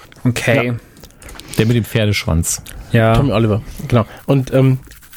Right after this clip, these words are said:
Speaker 3: der, der blaue Ranger, was man auch noch wissen muss, also diese William Cranston, beziehungsweise Billy Cranston, ähm,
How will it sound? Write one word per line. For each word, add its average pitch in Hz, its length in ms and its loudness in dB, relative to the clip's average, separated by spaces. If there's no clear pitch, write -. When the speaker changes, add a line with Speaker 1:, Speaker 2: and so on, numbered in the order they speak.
Speaker 3:
der, 135 160 2
der 131 80 2
blaue 131 340 4
Ranger, 208 380 2
was 135 160 2
man - 100 0
auch - 140 -2
noch 165 120 2
wissen 170 140 2
muss, 170 160 4
also 120 160 2
diese 117 380 4
William 143 640 4
Cranston, 175 480 2
beziehungsweise 123 440 2
Billy 135 240 0
Cranston, 151 480 0
ähm, 113 380 4